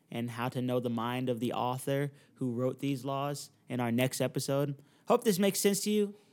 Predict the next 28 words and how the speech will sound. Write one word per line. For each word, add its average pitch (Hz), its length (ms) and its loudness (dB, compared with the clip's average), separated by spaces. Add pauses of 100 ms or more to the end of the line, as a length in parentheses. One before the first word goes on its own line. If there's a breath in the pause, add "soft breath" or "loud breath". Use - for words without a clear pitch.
Hope 165 180 0
you 175 80 2
guys 156 180 2
connected 147 520 -4
with 147 180 -2
this, 156 280 0
but 120 320 -2 (260 loud breath)
blessings 202 420 6
to 180 140 0
you 175 160 6
and 147 100 2
peace 170 220 0
from 139 140 -4
God. 139 380 2 (1000 soft breath)
I 139 100 2
hope 156 440 8
that, 143 220 8
uh, 135 260 6 (380 loud breath)
we're 139 160 4
getting 143 200 6
something 139 300 2
out 127 140 0
of 123 80 2
this 117 160 0
that, 117 220 -4
that's 120 340 -2
changing 143 520 2
our, 113 240 -2